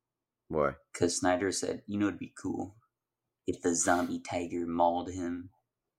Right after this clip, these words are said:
Speaker 2: And so then that's what happens. He goes to the casino, betrays them,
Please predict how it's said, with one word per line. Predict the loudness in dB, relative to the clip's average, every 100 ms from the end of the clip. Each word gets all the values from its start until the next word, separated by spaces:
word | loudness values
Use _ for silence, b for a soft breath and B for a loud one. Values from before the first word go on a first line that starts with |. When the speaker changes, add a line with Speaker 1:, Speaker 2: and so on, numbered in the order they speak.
| _ _ -6
Speaker 2:
And | -2
so | 0
then | 0
that's | 0 0
what | 2
happens. | 0 -2 -10 -12 _ _
He | 0
goes | 4 4 4
to | 0
the | 0
casino, | -2 -2 -4 -6 -10
betrays | -8 0 2 2 -2
them, | -8 -10